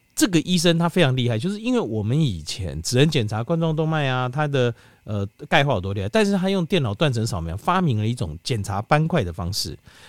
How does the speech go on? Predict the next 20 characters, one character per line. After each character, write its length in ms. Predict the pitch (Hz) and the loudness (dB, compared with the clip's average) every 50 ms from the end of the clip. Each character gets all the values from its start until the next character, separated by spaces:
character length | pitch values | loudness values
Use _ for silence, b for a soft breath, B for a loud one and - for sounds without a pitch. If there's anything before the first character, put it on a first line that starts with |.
| B B | B B
所 120 | - 262 | 0 2
以 120 | 262 214 b b b b | 2 2 b b b b
你 100 | - 123 | -2 0
让 180 | 143 196 214 208 | 2 2 2 2
他 140 | 202 214 | 2 0
扫 300 | 208 180 - - - 107 | 0 -2 -2 -4 -4 -2
过 160 | 104 - 185 147 | 0 2 2 4
你 40 | |
的 80 | 120 113 | 2 2
心 160 | 110 139 135 | 2 0 0
脏 220 | 131 143 131 120 110 | 0 0 0 0 -2
之 80 | - | -2
后 80 | 127 117 | -2 -2
啊， 180 | 104 95 95 101 120 | -2 -2 -4 -4 -4
他 80 | 175 | -4
可 140 | 190 - 185 | -4 -2 -4
以 40 | 147 | -4
告 200 | - - 170 143 | -2 -2 -2 -2
诉 200 | - - 127 104 | -2 -2 -2 -2
你 160 | 85 71 | -4 -6